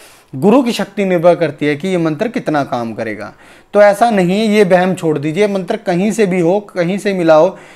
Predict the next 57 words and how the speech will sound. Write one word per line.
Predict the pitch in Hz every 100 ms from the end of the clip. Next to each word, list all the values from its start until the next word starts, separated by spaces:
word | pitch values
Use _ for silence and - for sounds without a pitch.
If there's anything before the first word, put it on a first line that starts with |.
| - - _
चाहे | 208
सिद्ध | 190 226 190
किया | 226 208 220
हो, | 220 180 220
किसी | 220 208 233
ने | 220
नहीं | 202 180 214
किया | - 202 180
हो, | 156 185
पर | 202 214
हमारा | 165 175 170 196
एक्सपीरियंस | 202 - 185 175 185 180
होता | 147 147 160
है। | 214 - - _ _ _ _ _ _ _ -
तो | 185
आप | 185 202
इस | 202
मंत्र | 185 170 170
को | 175
आंख | 214 180 165
मीच | 160 151
के | 208
कीजिए | 196 160 131 160 226 240 - - -
और | 180
लोगों | 180 160 180
का | 180
भला | 147 147 180
कीजिए। | 175 143 127 147
अगर | 170 165 180
आप | 185 185
चाहे | - 147
तो | 165
स्वयं | - 147 165 196
भी | 208
कर | 185 139
सकते | 135 - 156
हैं, |
मैं | 170 156
आपको | 151 185
विधि | 160 147
बता, | 143 147 139
बता | 117 135 139 123
चुका | - -
हूँ, | 110
ठीक | 107 202
है। | 226 143 - - - - -
अगर | 156 175
आपको | 208 202 202
हमारी | 202 196 196
वीडियो | 175 196
पसंद | 196 180 180 180
आए | 175
तो | 180
प्लीज़ | - 175 185 165
लाइक, | 165 165
शेयर | 165 165 156
कीजिए। | 151 139 127 127 123